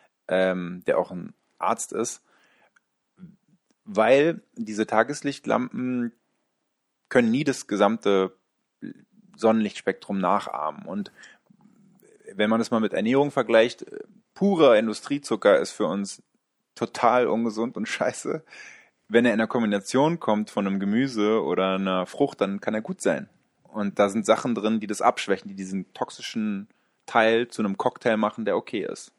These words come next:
Oder sogar gut. Bei,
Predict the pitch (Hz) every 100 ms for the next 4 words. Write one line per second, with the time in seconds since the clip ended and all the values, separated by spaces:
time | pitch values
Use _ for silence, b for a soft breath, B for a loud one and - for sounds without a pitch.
0 | _ _ _ _ _ 113 104 110 120 110
1 | 82 - b b b b b b _ _
2 | 104 104 101 98 95 90